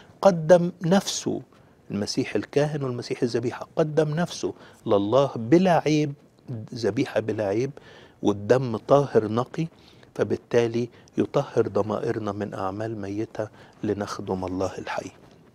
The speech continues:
ويذبح العجل أم-، يذبح العجل أمام الرب، ويقرب بني هارون الكهنة الدم،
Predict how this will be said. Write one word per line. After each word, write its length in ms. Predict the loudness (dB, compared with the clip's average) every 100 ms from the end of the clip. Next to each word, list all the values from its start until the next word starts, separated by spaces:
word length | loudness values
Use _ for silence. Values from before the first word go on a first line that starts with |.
| _ _ -20 -20 _ _ _ -20 -14 -12 -10 -10 2 10
ويذبح 720 | 12 12 8 6 6 4 -6 _ 4
العجل 520 | 6 8 6 6 6
أم-، 260 | 6 2 2
يذبح 380 | 4 4 2 2
العجل 360 | 4 6 6 4
أمام 380 | 2 2 2 4
الرب، 320 | 4 4 6
ويقرب 640 | 6 6 4 4 4 4
بني 200 | 4 4
هارون 360 | 2 4 4 2
الكهنة 420 | 2 2 2 -2
الدم، 380 | -2 0 2